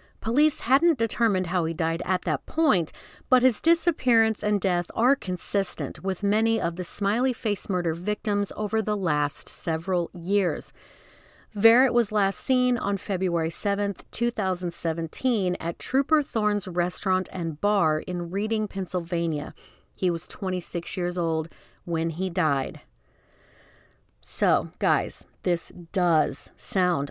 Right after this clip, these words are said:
awfully familiar to what's going on in Austin. So let's look at the commonalities regarding the bodies found in Lady Bird Lake. Nearly all of the victims of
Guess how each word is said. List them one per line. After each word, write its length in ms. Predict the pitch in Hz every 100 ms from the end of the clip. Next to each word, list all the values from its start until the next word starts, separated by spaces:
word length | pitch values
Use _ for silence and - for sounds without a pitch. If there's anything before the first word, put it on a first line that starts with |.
| -
awfully 500 | 190 220 - 180 165
familiar 640 | - 170 170 208 214 143 -
to 160 | 202
what's 260 | 196 202 -
going 320 | 214 196 180
on 240 | 190 226
in 120 | 170 165
Austin. 600 | 202 247 - - - - - - _ _ _
So 160 | - 220
let's 300 | 240 - 294
look 160 | 294
at 80 | 330
the 100 | 311
commonalities 960 | - 202 202 208 277 240 190 - - -
regarding 440 | 170 151 151 196
the 80 | 233
bodies 500 | 190 170 175 175 -
found 500 | - 208 208 208 208 -
in 380 | 208 196 202 -
Lady 400 | 190 196 202 202
Bird 400 | 170 175 175 -
Lake. 500 | 160 156 143 - - _ _ _ _ _ _ _ _ _ _ _ _ - - - -
Nearly 320 | 233 226 220 -
all 260 | 226 294
of 120 | 349 311
the 120 | 302
victims 680 | 226 208 - 202 202 196
of 580 | - 170 156 156 165 -